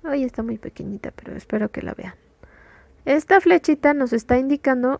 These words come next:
una planta, que esta planta la vamos a encontrar en las selvas. Si ustedes la pueden ver más de cerca, se van a dar cuenta que hay, tiene como gotitas de agua encima.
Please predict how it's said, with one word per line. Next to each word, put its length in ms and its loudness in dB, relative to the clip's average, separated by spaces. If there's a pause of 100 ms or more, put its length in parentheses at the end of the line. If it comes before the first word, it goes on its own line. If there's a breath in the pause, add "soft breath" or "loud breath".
(140)
una 300 -2
planta, 400 -2
que 400 0
esta 240 2
planta 320 2
la 100 4
vamos 320 0
a 60 -4
encontrar 640 -4
en 200 0
las 140 0
selvas. 500 4 (560 loud breath)
Si 140 4
ustedes 440 6
la 200 6 (160)
pueden 320 6
ver 160 8
más 300 4
de 100 4
cerca, 380 4
se 120 2
van 180 0
a 60 -2
dar 180 -2
cuenta 420 -2 (840 soft breath)
que 360 6 (220)
hay, 400 4 (340)
tiene 280 2
como 360 4
gotitas 720 4
de 200 4
agua 480 4 (160)
encima. 680 2